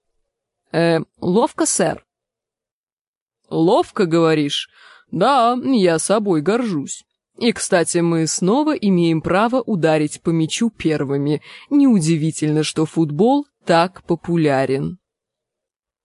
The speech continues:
"Какой любопытный психологический момент", сказал Нат, когда они с Тревом возвращались за боковую линию. "Не исключаю, что жестокий, но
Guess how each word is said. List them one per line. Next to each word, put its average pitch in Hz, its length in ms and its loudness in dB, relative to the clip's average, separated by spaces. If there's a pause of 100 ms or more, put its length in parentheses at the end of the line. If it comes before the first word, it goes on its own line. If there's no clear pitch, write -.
(600)
"Какой 240 500 0
любопытный 202 800 0
психологический 180 960 -2
момент", 233 640 0 (340)
сказал 180 560 0
Нат, 247 360 -2 (220)
когда 202 320 0
они 208 180 2
с - 100 -6
Тревом 226 560 0
возвращались 226 960 0
за 208 200 -2
боковую 170 580 0
линию. 147 460 -4 (640)
"Не 190 260 2
исключаю, 175 600 0
что 175 220 -4
жестокий, 220 680 -2 (200)
но 277 340 2